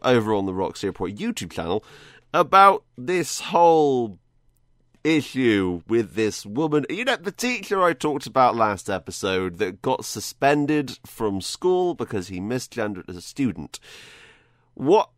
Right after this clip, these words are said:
I didn't notice on the end of the article I was reading was that he was quite Christian. Um, now, I wanted to get into religion later on in the show,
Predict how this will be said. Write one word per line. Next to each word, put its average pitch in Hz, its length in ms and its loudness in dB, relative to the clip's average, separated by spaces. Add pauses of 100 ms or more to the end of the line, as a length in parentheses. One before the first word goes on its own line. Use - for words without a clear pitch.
I 156 180 4
didn't 180 460 -6
notice 95 420 -2
on 92 120 0
the 92 140 -2
end 87 200 -4 (120)
of 90 440 -2
the 92 220 -4
article 101 400 0
I 87 80 0
was 87 140 -6
reading 90 420 -6
was 110 280 -6
that 120 260 0
he 123 580 0
was 107 720 0 (500)
quite 156 300 2 (420)
Christian. 98 760 -6 (120)
Um, 87 520 -6 (100)
now, 170 340 2 (560)
I 131 80 2
wanted 165 220 4
to 131 40 -4
get 127 160 2
into 127 220 -2
religion 113 420 -2
later 104 300 -4
on 98 60 -4
in 87 100 -4
the 90 40 -8
show, 85 320 -8